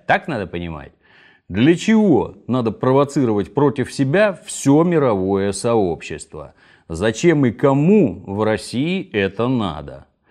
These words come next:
Ответ простой. В России это не надо никому, и потому Россия самолёт не сбивала.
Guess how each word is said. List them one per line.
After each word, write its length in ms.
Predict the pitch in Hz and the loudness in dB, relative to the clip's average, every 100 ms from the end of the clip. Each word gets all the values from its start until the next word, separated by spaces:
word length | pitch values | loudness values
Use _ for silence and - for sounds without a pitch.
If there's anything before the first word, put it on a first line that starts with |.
| _ _ | _ _
Ответ 380 | - 90 247 262 | -4 -2 -2 0
простой. 540 | 277 254 - 196 202 - _ _ | 0 -2 0 -2 -2 -6 _ _
В 120 | 107 135 | 0 2
России 520 | 185 185 285 277 131 | 2 2 2 2 2
это 200 | 107 104 | 0 -2
не 120 | 113 | 0
надо 320 | 110 95 85 | -2 -2 -4
никому, 1040 | 85 92 196 202 247 254 131 95 82 80 - | -4 0 0 2 2 2 0 -2 -6 -12 -10
и 100 | 98 | -6
потому 420 | 90 110 156 175 | -4 -2 0 2
Россия 540 | 170 190 - 233 254 143 | 2 0 -4 -2 -2 -2
самолёт 680 | - 101 101 87 76 76 120 | -4 -6 -4 -6 -8 -8 -4
не 180 | 151 | -2
сбивала. 880 | 170 156 214 180 95 76 71 - - | -2 -2 0 0 0 -2 -8 -14 -20